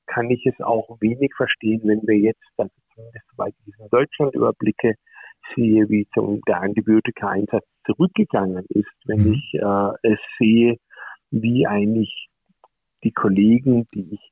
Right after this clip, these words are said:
Speaker 1: kenne und was ich auch so lese, Antibiotika mit Verstand einsetzen, dass also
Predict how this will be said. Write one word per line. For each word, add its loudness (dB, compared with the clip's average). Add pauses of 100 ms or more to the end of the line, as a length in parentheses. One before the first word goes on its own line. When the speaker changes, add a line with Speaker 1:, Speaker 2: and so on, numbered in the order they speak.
(100)
Speaker 1:
kenne 2
und -4
was 0
ich 2
auch -4
so 2
lese, 2 (1200)
Antibiotika 2 (320)
mit 2 (300)
Verstand 0 (200)
einsetzen, 0 (460)
dass -4
also -2